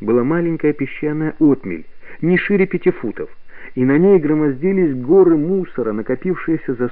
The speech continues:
сотни лет. Там лежали мёртвые пчёлы, трутни, отбросы, старые соты, крылья бабочек и жуков,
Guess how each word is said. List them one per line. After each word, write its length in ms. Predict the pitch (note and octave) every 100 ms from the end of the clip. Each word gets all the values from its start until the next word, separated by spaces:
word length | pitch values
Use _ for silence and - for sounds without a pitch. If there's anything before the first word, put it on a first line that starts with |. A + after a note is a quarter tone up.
| -
сотни 300 | D3+ - B2
лет. 260 | G#2 E2 - - - - -
Там 160 | D#3
лежали 320 | E3+ D#3+ F3+ E3+
мёртвые 420 | F3+ E3 D3+ D3+
пчёлы, 520 | - - C#3 C3+ A2
трутни, 480 | - A2+ D#3+ - A2
отбросы, 600 | G#2 G2 D3+ E3 - -
старые 340 | - G3 C#3 A2 -
соты, 320 | G3+ G#3 D#3
крылья 400 | B2+ E3+ A3 E3
бабочек 580 | A#2+ D#3+ F3+ C#3+ - A2
и 60 | A2
жуков, 480 | G2 G2 F#3 E3